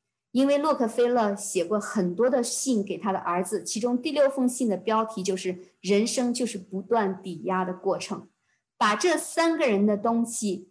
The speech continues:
理念加起来，然后还原到我们的金融市场中，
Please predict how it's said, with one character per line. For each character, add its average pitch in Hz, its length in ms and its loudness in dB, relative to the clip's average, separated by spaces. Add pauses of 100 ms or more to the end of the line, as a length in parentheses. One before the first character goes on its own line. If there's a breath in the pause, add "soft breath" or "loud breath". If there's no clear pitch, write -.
(160)
理 202 220 4
念 214 340 2
加 285 300 0
起 285 220 -4
来， 175 360 -4
然 208 280 2
后 262 220 4
还 208 480 0
原 214 280 2
到 226 260 4 (220)
我 202 220 4
们 185 200 2
的 226 120 2
金 294 360 -2
融 208 160 2
市 233 200 -4
场 175 200 -4
中， 185 360 0